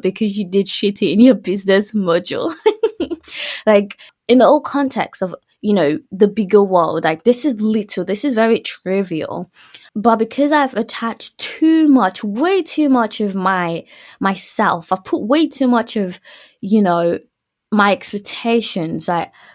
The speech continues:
way too much of my worth into getting,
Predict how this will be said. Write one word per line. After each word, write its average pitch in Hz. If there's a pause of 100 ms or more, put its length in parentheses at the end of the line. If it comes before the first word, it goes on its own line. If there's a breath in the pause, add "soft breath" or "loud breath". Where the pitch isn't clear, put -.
(120)
way 220
too 294
much 285
of 240
my 208
worth 180
into 190 (520)
getting, 180